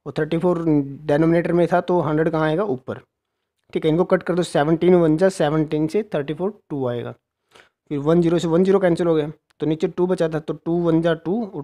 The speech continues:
टू से यहाँ पे कैंसिल हो गया फ़ाइव, तो क्या बचेगा न्यूमरेटर में, सिर्फ फ़ाइव और डिनोमिनेटर में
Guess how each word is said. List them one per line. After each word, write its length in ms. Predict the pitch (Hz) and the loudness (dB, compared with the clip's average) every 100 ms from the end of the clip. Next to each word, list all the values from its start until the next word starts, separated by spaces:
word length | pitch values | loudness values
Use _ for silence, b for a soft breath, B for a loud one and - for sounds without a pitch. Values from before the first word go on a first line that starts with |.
| - | -10
टू 100 | 139 | -8
से 140 | 175 | -4
यहाँ 180 | 156 135 | -4 -4
पे 100 | 175 | -4
कैंसिल 280 | 156 143 147 | -6 -4 -4
हो 60 | |
गया 100 | 160 196 | -4 -4
फ़ाइव, 340 | - 117 117 | -2 -4 -4
तो 140 | - | -12
क्या 200 | 139 143 | -8 -6
बचेगा 280 | 151 151 147 | -6 -4 -2
न्यूमरेटर 380 | 156 156 156 151 | 0 2 0 -2
में, 100 | 151 | -4
सिर्फ 260 | 147 151 - | -4 -8 -6
फ़ाइव 280 | 156 185 170 | -4 0 0
और 140 | 160 | 0
डिनोमिनेटर 420 | 147 151 151 147 | 0 -2 -2 -2
में 100 | 190 | -4